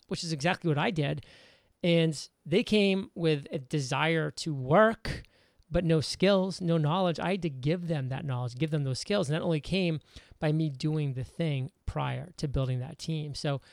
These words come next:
I see people building teams way too early, and I think that's a big mistake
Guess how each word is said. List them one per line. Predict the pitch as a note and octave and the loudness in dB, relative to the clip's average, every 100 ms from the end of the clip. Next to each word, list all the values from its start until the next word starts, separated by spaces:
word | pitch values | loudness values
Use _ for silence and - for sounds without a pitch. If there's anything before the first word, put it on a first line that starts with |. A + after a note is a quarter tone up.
| - _ - | -20 _ 0
I | |
see | F#3 B3 | 0 2
people | G#3 G#3 F3+ | 2 4 4
building | E3 E3 | 6 4
teams | D#3+ E3+ D#3 B2+ | 2 0 0 0
way | B2+ C#3 | 0 0
too | C#3 - C#3 | 0 -2 -4
early, | G3 C3 D#3+ A#3 A3 _ _ | -2 -2 -2 -4 -6 _ _
and | E3 C#3+ C#3 C#3 | 0 2 0 -2
I | - | -4
think | D#3 | -4
that's | C3+ | -6
a | C3 | -6
big | B2+ | -8
mistake | B2+ - C3+ B2+ | -8 -8 -8 -8